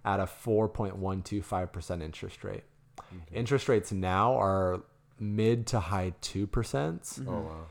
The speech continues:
Speaker 1: So it's a great time to refinance, um, which, which is what we're doing. So we're refinancing our home so that we can get that lower interest rate
Speaker 3: Mm.
Speaker 2: Mm.
Speaker 1: and potentially take equity out and have cash on hand,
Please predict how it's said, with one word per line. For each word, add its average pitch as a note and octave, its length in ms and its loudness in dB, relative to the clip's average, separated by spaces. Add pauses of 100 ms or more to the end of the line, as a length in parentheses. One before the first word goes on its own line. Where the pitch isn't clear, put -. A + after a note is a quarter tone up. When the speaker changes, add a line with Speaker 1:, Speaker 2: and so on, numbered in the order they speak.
(140)
Speaker 1:
So B2+ 200 8
it's A#2 120 4
a A#2+ 60 -2
great A2+ 280 4
time A2+ 280 0
to A2+ 100 -4
refinance, G2 1120 2 (680)
um, G2+ 360 2 (120)
which, A2+ 340 -2
which A2 220 -4
is G2 140 -8
what G#2 160 0
we're F#2 80 -2
doing. G#2+ 400 0
So G#2+ 160 -4
we're G#2+ 260 2
refinancing G#2+ 720 -2
our F2 100 -4
home G#2 320 -4
so G#2 120 -10
that F2+ 120 -6
we F#2 100 -6
can G2+ 120 -8
get F#2 160 -6
that F2 180 -4
lower E2 320 -2
interest - 400 -10
rate - 220 -10 (260)
Speaker 3:
Mm. G2+ 220 -12 (420)
Speaker 2:
Mm. E2+ 180 -10 (200)
Speaker 1:
and A#2 280 0
potentially G2+ 840 -2 (460)
take G2 340 -2
equity F2+ 500 -2
out F2+ 220 2
and F2 100 -6
have F2 240 -6
cash F2 320 -4
on D#2+ 180 -6
hand, D#2+ 460 -10